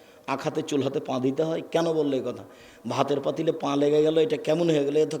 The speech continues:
কেন বললো? গরুকে লাথি মারা যায় কেন? কেন বললো তুলসী গাছ তুলে ফেলা যায় না? এ কথা কেন বললো? হাত থেকে গিলাস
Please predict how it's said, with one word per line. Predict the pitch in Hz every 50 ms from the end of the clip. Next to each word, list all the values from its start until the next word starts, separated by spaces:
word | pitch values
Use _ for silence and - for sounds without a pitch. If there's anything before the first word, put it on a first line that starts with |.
| - -
কেন | 196 240 254
বললো? | 233 226 202 180 160 135 - - - - - - - - - 120
গরুকে | 131 156 156 156 156 170
লাথি | 160 143 139 139 - - 160
মারা | 151 156 151 156 151
যায় | 147 156 147
কেন? | 156 151 151 143 143 - -
কেন | 226 247 262 269
বললো | 254 247 226 202 180 156 127 - - - - - - - -
তুলসী | 180 185 180 165 - 170
গাছ | 180 180 180 180 -
তুলে | 175 165 170 170
ফেলা | - 156 156 165 156
যায় | 143 156 151
না? | 147 156
এ | 156 151
কথা | 143 151 156 160 - - -
কেন | 214 240 262 277 254
বললো? | 247 233 220 196 165 127 - - - - - - -
হাত | 151 170 - -
থেকে | 185 156 165 170
গিলাস | 170 151 165 165 160